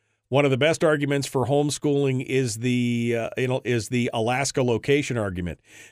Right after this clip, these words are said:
If you wanna live in a specific place that's not close to a school, it's too far to drive a bus or do anything else, then correspondence school might be the best for you and your kids.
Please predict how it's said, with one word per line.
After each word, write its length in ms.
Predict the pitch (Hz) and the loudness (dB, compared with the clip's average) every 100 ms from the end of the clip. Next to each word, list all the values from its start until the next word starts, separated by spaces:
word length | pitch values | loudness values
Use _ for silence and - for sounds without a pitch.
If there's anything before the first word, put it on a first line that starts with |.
| _ | _
If 60 | |
you 80 | 123 | 0
wanna 220 | 135 139 | 2 2
live 200 | 135 143 | 2 2
in 60 | 139 | 2
a 80 | 123 | -2
specific 500 | - 131 139 131 - | -4 -4 -4 -4 -4
place 300 | 135 131 135 | 0 0 0
that's 200 | 117 - | -4 -4
not 180 | 127 127 | -4 -2
close 300 | - 131 127 | 0 0 0
to 160 | 123 | -2
a 40 | 113 | -2
school, 440 | - 151 151 151 | -2 0 2 2
it's 120 | 107 | -2
too 160 | - 117 | -4 -4
far 200 | 123 107 | -2 -2
to 80 | 101 | -2
drive 300 | 107 110 101 | -2 -2 -2
a 60 | |
bus 440 | 90 110 113 113 - | -4 -2 -2 -2 -6
or 100 | 90 | -4
do 160 | 110 | -2
anything 320 | 110 104 107 110 | -2 -4 -4 -4
else, 220 | 117 - | -4 -4
then 120 | 104 | -4
correspondence 600 | 117 139 127 131 131 123 | 0 0 0 -2 -2 -4
school 220 | - 139 | -2 -2
might 200 | 120 117 | 0 -2
be 80 | 117 | -2
the 80 | 117 | -2
best 240 | 117 123 | -2 -4
for 100 | - | -4
you 140 | 120 120 | -2 -2
and 100 | 117 | -2
your 120 | 107 | -4
kids. 400 | - 170 107 | 0 0 0